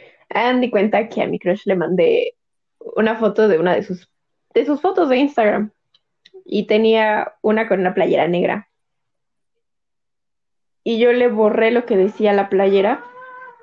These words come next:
y le puse, "¿Quieres salir conmigo?".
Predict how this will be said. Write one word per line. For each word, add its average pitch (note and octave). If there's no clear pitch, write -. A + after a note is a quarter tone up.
y F#3
le F#3
puse, G3+
"¿Quieres C#4
salir G3+
conmigo?". G3